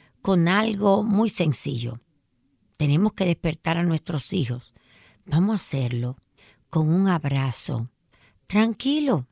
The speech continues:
no gritando. Vamos a despertarnos un poco más temprano y tranquilamente vamos a hacerlos en paz, con un abrazo, "Mi cielo, mi amor,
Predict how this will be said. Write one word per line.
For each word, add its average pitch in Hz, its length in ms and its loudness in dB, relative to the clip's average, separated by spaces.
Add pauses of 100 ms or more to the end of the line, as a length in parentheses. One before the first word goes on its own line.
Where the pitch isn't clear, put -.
(580)
no 135 300 0
gritando. 180 800 2 (480)
Vamos 170 420 -2
a 226 80 2
despertarnos 170 1120 -2 (280)
un 226 240 4
poco 214 400 2
más 160 240 4
temprano 185 800 2 (600)
y 180 120 -2
tranquilamente 160 1800 2 (800)
vamos 151 240 -2
a 151 80 -6
hacerlos 165 460 -4
en 139 180 -2
paz, - 580 0 (500)
con 156 200 0
un 147 200 2
abrazo, 165 920 0 (320)
"Mi 143 140 0
cielo, 165 840 0 (340)
mi 147 160 4
amor, 147 720 2